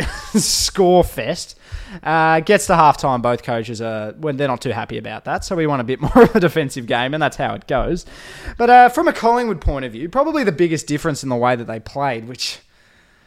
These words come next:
I don't know, almost worries me a little bit. There was a lot more bombing it long into Mason Cox, and it worked because they were clearly, like, it really is c-, clear that they had a big plan to block for him, to give him the launch at the ball.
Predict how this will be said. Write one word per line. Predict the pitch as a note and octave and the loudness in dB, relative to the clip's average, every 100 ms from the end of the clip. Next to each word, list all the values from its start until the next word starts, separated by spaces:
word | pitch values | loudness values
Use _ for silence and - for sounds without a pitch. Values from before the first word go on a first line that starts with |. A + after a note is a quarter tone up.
| _ _ | _ _
I | G#3+ | -8
don't | B3+ | 0
know, | G3+ | 2
almost | A#3 F#3 | 2 0
worries | C3 D3 F3+ E3+ | 2 4 4 2
me | C3 | -2
a | A#2+ | -2
little | A2+ | -4
bit. | A2 | -4
There | C#3 | 0
was | F3 | 4
a | E3+ | 6
lot | F3 F#3 A#3 G#3 | 6 6 6 4
more | D3 C#3+ D#3 B2+ B2 | 0 2 4 4 4
bombing | F#2 B2+ C3 C3 | 0 -4 -2 -4
it | B2+ | -4
long | B2+ A#2+ A#2 | -4 -4 -4
into | A2+ A2 | -8 -8
Mason | A2+ G#2+ A#2+ A2 | -10 -10 -12 -10
Cox, | B2+ G2+ - | -8 -8 -6
and | F3 | -2
it | D3+ | -2
worked | C3+ F3 C3+ F#3+ A3 - | 2 4 4 2 0 -8
because | F3 D3+ C3 | -6 -4 0
they | C#3 C3+ | 2 4
were | C3 | 2
clearly, | B2+ - E3 D#3+ C#3+ B2+ A2 _ B3 E3+ D#3 - | -4 -4 0 0 0 -4 -10 _ -14 -12 -12 -8
like, | D3 D3+ | -4 -2
it | D#3 | 2
really | E3+ D3 B2+ | 2 2 0
is | A2 | -6
c-, | - - - | -12 -18 -20
clear | - - A#2+ | -12 -6 -6
that | A2+ A#2 | -6 -6
they | A#2 | -6
had | A2+ A2 | -4 -6
a | |
big | A2+ A#2 A2+ A2+ | -8 -10 -10 -8
plan | - G#2+ A2 | -8 -8 -12
to | F3 | -12
block | - B2+ G#2 - | -6 -4 -6 -10
for | A#2+ A2 G#2+ | -10 -10 -10
him, | A#2 | -10
to | B2+ A#2+ | -8 -6
give | C3 A2+ | -6 -6
him | - A2+ | -8 -8
the | G#2+ | -10
launch | G#2+ A2 A2 | -10 -12 -12
at | - | -14
the | B2 | -8
ball. | A2+ - E3+ | -8 -6 -10